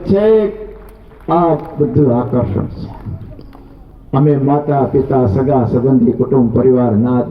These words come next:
જાત, દેહ, ગેહ બધું છોડ્યા પછી અમારું મમત્વ, અમારી મમતા, અમારી લાગણી, અમારું વાત્સલ્ય જે કાંઈ હોય બાળકો, આપકે લીએ હૈ, હમ આપકે લીએ,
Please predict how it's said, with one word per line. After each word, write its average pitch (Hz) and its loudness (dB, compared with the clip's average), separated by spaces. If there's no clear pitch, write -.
જાત, 120 0
દેહ, 113 4
ગેહ 117 4
બધું 143 2
છોડ્યા 170 0
પછી 123 0
અમારું 240 2
મમત્વ, 262 0
અમારી 247 2
મમતા, 262 2
અમારી 269 2
લાગણી, 262 2
અમારું 285 2
વાત્સલ્ય 262 0
જે 190 4
કાંઈ 185 2
હોય 208 2
બાળકો, 170 2
આપકે 139 0
લીએ 135 2
હૈ, 95 -6
હમ 143 0
આપકે 123 -2
લીએ, - -8